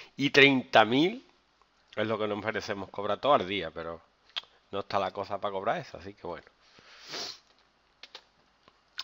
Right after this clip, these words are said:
En el sistema de numeración decimal, como he dicho, cada número tiene un valor dependiendo de la posición. Por ejemplo, treinta y cinco mil seiscientos setenta y cuatro es treinta mil.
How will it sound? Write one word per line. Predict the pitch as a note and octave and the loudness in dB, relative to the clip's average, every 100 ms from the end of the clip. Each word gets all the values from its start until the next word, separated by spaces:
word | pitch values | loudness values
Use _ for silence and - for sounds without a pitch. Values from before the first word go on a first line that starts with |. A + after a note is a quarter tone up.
| _ _ _ _ _ _ _ _ _ _ _ _ _ _ _ - | _ _ _ _ _ _ _ _ _ _ _ _ _ _ _ -2
En | B2 | 2
el | A#2 | 2
sistema | G2+ G#2 G2+ | -2 -6 -4
de | G#2 | -4
numeración | G#2+ A2 G#2+ A2 G#2 | -2 0 0 -2 -6
decimal, | G2+ A2+ D#3+ G3+ | -6 0 0 0
como | A#2+ G#2+ | -2 0
he | G#2+ | 0
dicho, | C#3 - E3+ | 0 -2 0
cada | A#2+ G2+ | 0 2
número | G#2 A#2 C3 C#3+ - - | 0 2 4 2 0 -4
tiene | B2+ | -2
un | B2 | 2
valor | B2+ C3 E3 | 6 6 4
dependiendo | E3+ A#2 A2 G#2+ | 0 0 0 -2
de | |
la | G2+ | -2
posición. | G#2+ - F#2+ F#2 | -4 -6 -10 -12
Por | E2 F2 | -8 -4
ejemplo, | G#2+ G#2+ E2 | -4 -6 -10
treinta | - G2 F#2+ F#2 | -4 -4 -2 -4
y | F#2 | -6
cinco | - G2 - | -6 -8 -8
mil | F#2 G2+ | -6 -6
seiscientos | - G#2 G#2+ F#2+ G2+ | -6 -4 -4 -4 -4
setenta | G#2 G#2+ - | -4 -6 -6
y | A2 | 2
cuatro | D#3 D#3+ | 2 4
es | B2 - | 0 -2
treinta | A2 G#2+ - A#2+ | -4 -2 0 2
mil. | D#3 G3 | 2 0